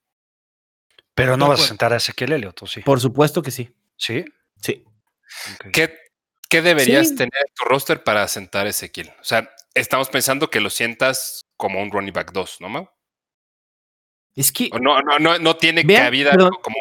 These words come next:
Speaker 4: un flex.
Speaker 3: a ver, mira,
Speaker 2: Güey, si tienes a
Speaker 3: ahorita
Speaker 2: J K
Speaker 3: te,
Speaker 2: Dobbins y a Cam
Speaker 3: ahorita,
Speaker 2: Akers, puedes sentar
Speaker 3: ahorita
Speaker 2: así.
Speaker 3: te respondo tu pregunta, Chato. Los números de Ezequiel Elliott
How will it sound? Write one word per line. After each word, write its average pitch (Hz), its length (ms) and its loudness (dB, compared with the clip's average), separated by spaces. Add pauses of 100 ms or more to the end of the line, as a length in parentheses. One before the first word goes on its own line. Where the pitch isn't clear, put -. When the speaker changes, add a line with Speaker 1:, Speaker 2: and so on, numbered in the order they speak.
Speaker 4:
un - 80 -20
flex. - 240 -6
Speaker 3:
a 170 60 4
ver, 180 280 2 (200)
mira, 185 240 4 (100)
Speaker 2:
Güey, 196 140 -2
si 175 100 -10
tienes 220 200 -6
a 220 120 -2
Speaker 3:
ahorita 220 200 6
Speaker 2:
J 247 40 -2
K - 20 -2
Speaker 3:
te, 226 60 0
Speaker 2:
Dobbins 208 260 -2
y 190 60 -14
a - 40 -12
Cam 190 200 2
Speaker 3:
ahorita, 202 220 4
Speaker 2:
Akers, 269 160 4
puedes - 160 -20
sentar - 180 -2
Speaker 3:
ahorita 214 280 4
Speaker 2:
así. 277 80 0
Speaker 3:
te 254 100 6
respondo 220 720 0 (440)
tu 151 140 -4
pregunta, 131 360 -2
Chato. - 240 -20 (1040)
Los 156 200 2
números 233 360 4
de 170 100 -2
Ezequiel 143 520 -6
Elliott 120 460 -10